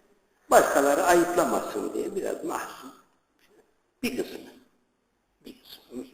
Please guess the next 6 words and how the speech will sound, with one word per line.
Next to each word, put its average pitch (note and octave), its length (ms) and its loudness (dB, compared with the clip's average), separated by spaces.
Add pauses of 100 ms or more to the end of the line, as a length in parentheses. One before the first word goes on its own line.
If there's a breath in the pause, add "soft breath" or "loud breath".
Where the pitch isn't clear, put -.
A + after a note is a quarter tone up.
(300)
geçip - 400 -10
gidiyor. - 280 -10 (680 soft breath)
Malını G#3 500 10
diyor D3+ 260 4
bölüşüyorlar. D#3 600 4 (800 soft breath)
Fakat A#3+ 440 4